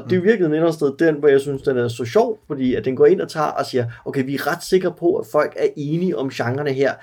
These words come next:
Speaker 1: Der er mange, der har set, øh, Deep Space Nine eller, eller Gilmore Girls, og derfor er det meget nemmere for os at snakke fælles fodslag. Øh, så på den måde synes jeg, at den tager en, en, har en unik tilgang til,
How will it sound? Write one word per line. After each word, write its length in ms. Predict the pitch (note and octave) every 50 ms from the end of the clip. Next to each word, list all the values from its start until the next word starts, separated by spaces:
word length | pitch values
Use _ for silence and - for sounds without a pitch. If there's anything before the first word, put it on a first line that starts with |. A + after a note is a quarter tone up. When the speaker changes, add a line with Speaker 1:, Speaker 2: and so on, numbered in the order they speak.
| - - - _ _
Speaker 1:
Der 60 | - F3
er 40 |
mange, 340 | E3+ D#3 C#3 B2+ C3+ E3+ G3
der 60 | G3
har 100 | E3+ C#3
set, 280 | C3 A#2+ C#3 A#2+ A#2 -
øh, 300 | C3 A#2 A#2+ A#2+ A#2 A2+
Deep 140 | A#2 C3 A#2+
Space 340 | - - - B2 B2 A#2 A#2+
Nine 420 | A#2+ A2 A2 A2+ A2+ A#2+ A#2 -
eller, 420 | - A#2 A2 G#2+ G#2+ G#2 G#2+ A#2 - - - - - - _ _
eller 200 | - C#3 C3 B2
Gilmore 360 | A#2+ C3+ C3 B2 B2+ A#2+ A2+
Girls, 340 | A#2 A#2 A2+ A2+ A2 A2+ A2
og 140 | - C#3 C#3+
derfor 200 | C#3 C#3+ C#3 D3
er 40 | C3+
det 160 | C3+ C3 C3
meget 220 | B2+ A2 A#2+ B2
nemmere 440 | B2 C3 C#3 D#3+ F#3+ G#3+ B3 A3 G3+
for 260 | - - C#3 B2+ B2+
os 120 | B2+ B2 -
at 140 | - A#2+ A2+
snakke 520 | - - C3+ A#2 A#2 A#2+ C3+ C#3+ D3+ D3+ - _ _ - -
fælles 320 | D#3 B2+ A2 C#3+ B2+ A#2
fodslag. 540 | - A#2+ A#2 A#2 A#2 A#2 B2 A2 G#2 G2+ G#2 - - -
Øh, 360 | A2 G#2+ A2+ B2 C3 C3+ C3 A#2
så 80 | -
på 80 | C#3 D3+
den 160 | G3 C4 B3
måde 180 | F#3 E3+ E3+ E3
synes 300 | - - - D3+ C3 A#2+
jeg, 100 | C#3+ -
at 180 | - C3 C3 -
den 200 | C#3+ B2+ A#2+ A#2
tager 340 | - D3 C3 C3 B2 - - _ _ _ _ _ _ _ _ _ -
en, 180 | D#3+ D3 C#3+ -
en, 160 | C#3 D3+ C#3+
har 240 | C#3 C3 C#3 D#3+ G2+ A2
en 180 | C3+ B2+ B2+ A#2+
unik 340 | D3 C#3+ C#3+ F3+ G#3+ G#3 -
tilgang 440 | - F#3+ F3 F3 F3 D3+ B2+ A#2+ -
til, 360 | - D3+ C#3+ C#3 C3+ -